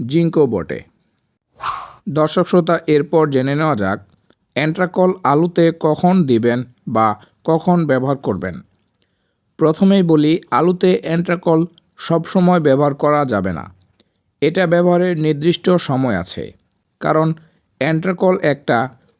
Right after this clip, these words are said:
কন্ট্রাক্ট ফাঙ্গিসাইড, আর এর সাথে আছে জিঙ্ক। তাই আলু গাছের বয়স যখন বিশ থেকে চল্লিশ দিনের মধ্যে হবে, তখন এটা ব্যবহার করলে খুব ভালো একটা রেজাল্ট পাওয়া যাবে। গাছের মধ্যে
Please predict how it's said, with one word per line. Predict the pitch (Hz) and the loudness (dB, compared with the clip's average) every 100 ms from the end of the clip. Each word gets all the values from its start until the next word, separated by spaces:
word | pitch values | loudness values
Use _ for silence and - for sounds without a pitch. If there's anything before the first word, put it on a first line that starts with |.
| _ - | _ -2
কন্ট্রাক্ট | 165 156 180 175 - | -2 0 -4 -4 -4
ফাঙ্গিসাইড, | 160 151 135 98 73 - - _ _ 131 | -2 -2 -2 -4 -6 -8 -18 _ _ -2
আর | 156 156 - | 0 -2 -2
এর | 170 | 0
সাথে | 180 180 190 | 0 0 0
আছে | 170 160 170 | 0 0 0
জিঙ্ক। | 131 123 95 - - _ _ _ _ _ _ - | 0 -2 -4 -6 -16 _ _ _ _ _ _ -4
তাই | 156 156 151 - | -2 -2 -2 -2
আলু | 156 170 | 0 2
গাছের | 175 170 190 | 0 0 0
বয়স | 160 147 160 175 | 2 2 2 2
যখন | 139 104 127 143 196 - _ _ - | 0 -2 -2 -4 -4 -6 _ _ -8
বিশ | 127 165 160 - | 0 2 0 -2
থেকে | 190 208 190 180 | -2 0 -2 2
চল্লিশ | 165 175 175 | 4 4 2
দিনের | 160 175 180 | 2 2 4
মধ্যে | 156 143 143 | 2 0 0
হবে, | 143 107 101 165 - _ _ _ _ _ _ _ _ _ 160 | 0 0 -2 -4 -6 _ _ _ _ _ _ _ _ _ -2
তখন | 160 196 185 | 2 2 2
এটা | 185 185 | 2 0
ব্যবহার | 160 156 160 160 | 2 2 2 0
করলে | 160 151 156 156 156 | 0 2 4 2 0
খুব | 139 113 | -4 -2
ভালো | 120 147 160 | 0 2 2
একটা | 165 - 160 | 0 -2 0
রেজাল্ট | 117 120 117 113 | 0 0 -2 0
পাওয়া | 101 87 | -2 -2
যাবে। | 82 67 57 - _ _ - | -6 -8 -12 -20 _ _ -4
গাছের | 143 151 190 180 | -2 0 2 2
মধ্যে | 180 160 | 0 2